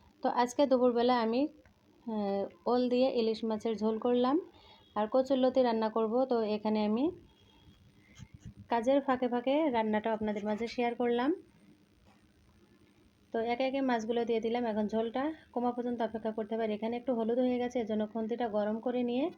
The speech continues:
আমি এখানে তরকারির ভিতরে এভাবে করে দিয়ে দিচ্ছি। তো এই টিপসটা আপনারা কিন্তু সব তরকারির ক্ষেত্রে করতে পারবেন, তাহলে কিন্তু তরকারিতে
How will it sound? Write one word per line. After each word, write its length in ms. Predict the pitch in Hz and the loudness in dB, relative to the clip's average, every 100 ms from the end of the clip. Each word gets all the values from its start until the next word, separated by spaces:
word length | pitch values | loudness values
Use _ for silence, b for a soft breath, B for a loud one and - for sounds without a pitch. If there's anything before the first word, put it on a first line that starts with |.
| B B B B - | B B B B -8
আমি 140 | 233 240 | -4 -4
এখানে 220 | 233 247 | 0 -2
তরকারির 460 | 247 214 214 226 226 | 0 0 0 -2 -2
ভিতরে 240 | 226 247 240 | -2 0 2
এভাবে 240 | 214 214 | 0 -2
করে 180 | 220 233 | -2 -2
দিয়ে 160 | 226 226 | 0 0
দিচ্ছি। 260 | 233 226 262 | -2 -2 -2
তো 100 | 240 226 | 0 0
এই 140 | 233 | -2
টিপসটা 420 | 240 254 - - 277 | -2 -4 -4 -4 -4
আপনারা 300 | 277 220 220 | -2 -2 -2
কিন্তু 260 | 220 226 269 | -4 -2 -2
সব 200 | 269 247 247 | -2 -4 -2
তরকারির 340 | 214 214 214 | -2 -2 -4
ক্ষেত্রে 220 | 214 220 247 | -4 -6 -4
করতে 260 | 226 220 220 | -4 -4 -2
পারবেন, 320 | 214 214 285 381 B B B B | -2 0 -2 -2 B B B B
তাহলে 220 | 240 247 269 | 0 0 0
কিন্তু 260 | 269 269 330 339 | 0 0 0 4
তরকারিতে 500 | 220 214 214 220 | 4 4 0 0